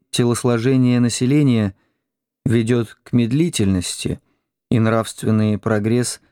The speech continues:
подчиняется тому же закону. Глубоко вспахав её, революционная буря семнадцатого века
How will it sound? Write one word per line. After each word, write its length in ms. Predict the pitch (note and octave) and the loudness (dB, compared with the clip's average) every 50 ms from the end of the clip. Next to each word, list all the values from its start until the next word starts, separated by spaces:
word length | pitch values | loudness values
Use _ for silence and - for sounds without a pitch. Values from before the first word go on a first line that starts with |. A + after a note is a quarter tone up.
| _ _ _ | _ _ _
подчиняется 960 | - A#2 - - - A2 A2+ A#2+ A#2+ A#2 A2+ G#2+ - - A2+ A2 A2 A2 - - | -2 -2 -2 -2 0 2 2 2 2 0 0 -2 -4 -4 -2 -2 -2 -2 -4 -4
тому 260 | - A2+ A2 A2 A2 G#2+ | -2 0 0 2 0 0
же 100 | A2+ A2 | 0 -2
закону. 580 | A#2 B2+ C3 - - B2 G2 F2 E2+ - - - _ _ _ _ _ _ _ _ _ _ _ _ _ _ _ _ _ _ - - | -2 -2 -4 -2 -2 -2 0 -2 -4 -6 -10 -14 _ _ _ _ _ _ _ _ _ _ _ _ _ _ _ _ _ _ -2 0
Глубоко 480 | A#2 B2 C3+ C3+ D3+ D3+ - E3 D#3+ | 2 2 2 2 0 0 0 -2 -2
вспахав 720 | C3 - - - - D3 C3+ - - D3+ C#3+ B2+ - - | -2 -4 -4 -2 -2 -2 -2 -2 -2 -2 -2 -2 -4 -4
её, 420 | A#2 A2 A2 A2 A2+ A2+ A2 G2 - _ _ _ _ _ _ _ _ _ _ _ - | -2 0 0 2 2 0 0 -2 -6 _ _ _ _ _ _ _ _ _ _ _ -2
революционная 760 | A#2+ A#2 A#2+ A2+ A#2 A#2+ A2+ - - B2+ B2 B2 A#2+ A#2 A#2 A2 | 0 0 2 2 0 -2 -2 0 0 2 2 2 2 2 0 0
буря 360 | A2 B2 B2 A#2 A#2 A2+ G#2+ | 0 0 2 2 0 0 -2
семнадцатого 600 | - - A#2 A#2 A#2 A#2 A2 - - - A2+ A2+ | -2 0 0 0 0 0 -2 -4 -4 -2 0 0
века 460 | A2+ A#2+ C#3 C3+ - C3 B2 A#2 G#2 | 0 0 -2 -2 0 -2 -2 -2 -4